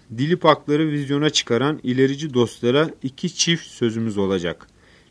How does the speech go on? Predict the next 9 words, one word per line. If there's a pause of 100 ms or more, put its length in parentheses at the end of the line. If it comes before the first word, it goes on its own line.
Lütfen
demokrasinin
asgari
müşteriğinde
buluşmayacak
kesimlere (280)
şirinlik
muskası (120)
olmayınız.